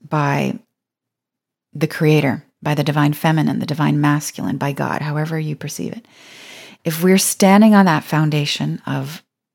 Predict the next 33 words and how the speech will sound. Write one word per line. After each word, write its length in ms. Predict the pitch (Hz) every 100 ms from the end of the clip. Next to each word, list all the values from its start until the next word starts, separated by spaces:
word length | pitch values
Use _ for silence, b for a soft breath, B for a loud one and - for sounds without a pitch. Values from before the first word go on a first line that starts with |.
| _
love, 420 | - 156 139 160 175
of 160 | 151
divinity, 840 | - 147 147 143 143 - 156 220 247 _ _ _ b b b b b b
then 480 | - 170 180 190 190 _ _ _ _ _ _ _ _ _
we 120 | 185 190
can 140 | 196
hold 500 | 180 190 214 226 190 -
our 160 | 175
own 140 | 180 190
perspectives. 600 | 185 - 214 226 - 170
We 80 | 156
can 120 | 160
hold 340 | 160 185 190 -
our 120 | 190
pain 380 | 196 - 208 190
and 120 | 147
our 100 | 156
power, 480 | 151 - 208 170 156 B B B B
and 280 | 180 175 165
we 200 | 190 208
can 260 | 208 202 196
accommodate 880 | 202 - 185 180 233 202 156 160 -
the 60 |
perspectives 600 | 156 160 - 147 - 165
and 100 | 165
the 60 | 165
pain 360 | - 147 151
and 120 | 160 143
the, 160 | 143 147 B B B B
and 120 | - 160
the 60 |
powers 840 | - - 156 156 156 151 233 233 - b b b
of 260 | - 165 151